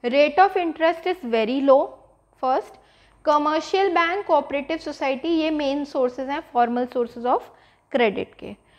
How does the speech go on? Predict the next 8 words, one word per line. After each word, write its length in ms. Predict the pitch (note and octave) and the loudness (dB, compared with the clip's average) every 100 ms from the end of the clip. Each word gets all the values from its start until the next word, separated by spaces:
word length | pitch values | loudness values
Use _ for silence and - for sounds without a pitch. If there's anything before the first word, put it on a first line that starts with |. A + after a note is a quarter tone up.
| _ - | _ -2
अब 140 | B3+ | 0
अपन 240 | C#4 E4 | 0 -2
आते 280 | E4 D#4 D#4+ | -4 -6 -6
हैं 300 | D#4+ E4 E4+ | -6 -6 -4
informal 680 | C#4+ D4 D#4 D4+ D4 D#4 E4 | -4 -6 -4 -2 -2 -4 -6
sources 420 | D4+ C#4 C4+ D4+ D4 - C4+ | -4 -4 -4 -10 -10 -6 -2
of 160 | C#4 C#4 - - | -2 -4 -18 -4
credit 280 | C#4 B3 | -2 -2